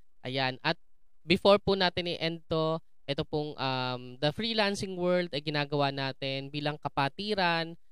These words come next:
sa ating mga online freelancers. Kapatiran, nakikilala natin yung pwede nating maging network,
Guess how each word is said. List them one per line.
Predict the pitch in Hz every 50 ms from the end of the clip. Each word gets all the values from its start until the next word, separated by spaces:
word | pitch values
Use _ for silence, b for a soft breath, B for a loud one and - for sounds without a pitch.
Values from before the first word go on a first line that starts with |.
| - -
sa | - - 139 139
ating | 143 156 143 139
mga | 143 143 -
online | - 135 135 135 135 131 135 -
freelancers. | - 135 127 123 120 110 113 110 110 - - 156 147 135 110 - -
Kapatiran, | - 131 - 135 135 - - 247 254 240 226 196 190
nakikilala | 180 156 - 151 139 - 156 147 139 139 143
natin | 143 143 143 139 139 - - 139 135 135 135 135
yung | 139 143 -
pwede | 151 143 139 147 139
nating | 135 131 - 139 135 135
maging | 135 135 139 143 156
network, | 202 240 240 - 214 196 190 190 190